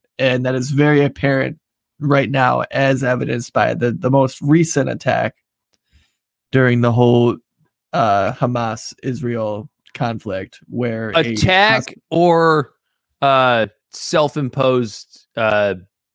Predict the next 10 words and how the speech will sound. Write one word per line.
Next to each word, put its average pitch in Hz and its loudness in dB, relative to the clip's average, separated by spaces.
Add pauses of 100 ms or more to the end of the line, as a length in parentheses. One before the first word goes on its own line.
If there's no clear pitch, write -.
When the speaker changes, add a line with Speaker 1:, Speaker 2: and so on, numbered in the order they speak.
(360)
Speaker 2:
propaganda 110 -4 (160)
arm. 87 -12 (640)
Speaker 1:
Right, 214 -2
because 160 4
both 185 2
sides 190 0
are 185 0
blaming 165 0
the 160 2
other. 156 -4